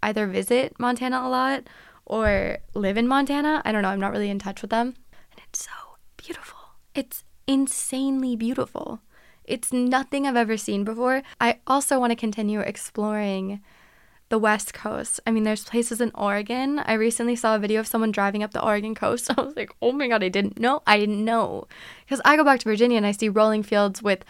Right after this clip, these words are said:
horses and cows, and I love it. I think it's gorgeous and beautiful in its own way. And, like, Virginia in the fall, Virginia in the spring, there's nothing like it. But,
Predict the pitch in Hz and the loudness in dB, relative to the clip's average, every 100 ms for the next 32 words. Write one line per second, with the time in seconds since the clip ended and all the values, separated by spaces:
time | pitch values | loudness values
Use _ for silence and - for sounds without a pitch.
0 | - - - 269 247 240 208 170 202 285 | -20 -10 4 4 6 2 0 -6 2 8
1 | 285 214 208 208 202 214 226 226 202 202 | 8 8 6 0 -2 2 4 4 4 4
2 | 208 208 196 - 226 226 208 202 226 247 | 2 -2 -4 2 6 6 4 2 2 0
3 | - 214 208 220 214 214 196 - 214 226 | -2 0 0 0 2 0 0 -2 0 2
4 | 202 185 185 196 - 208 226 233 214 208 | 2 0 -2 -6 -6 -4 -2 -2 -2 -4
5 | - 196 214 196 190 202 208 196 196 - | 0 4 4 4 -2 -4 -4 -4 -6 -2
6 | 233 254 240 220 226 226 254 320 - 240 | -2 0 -2 -2 -2 -2 -2 -4 -2 -2
7 | 208 - - - - _ - - 294 214 | -2 -6 -16 -20 -20 _ 2 4 8 6
8 | - | 4